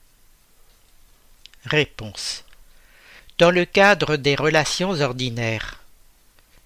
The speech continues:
la demande d'une aide matérielle est cohérente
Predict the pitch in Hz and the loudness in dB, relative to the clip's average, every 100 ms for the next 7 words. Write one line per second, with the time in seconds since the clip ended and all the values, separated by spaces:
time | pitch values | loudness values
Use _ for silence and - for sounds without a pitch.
0 | - 147 151 160 175 220 175 135 160 180 | -6 -2 0 2 2 2 0 -4 0 2
1 | 202 160 151 - 147 147 156 196 175 135 | 2 0 -4 -2 -4 -2 2 2 2 0
2 | 131 - 151 147 131 135 147 - | -2 2 2 2 0 -4 -6 -8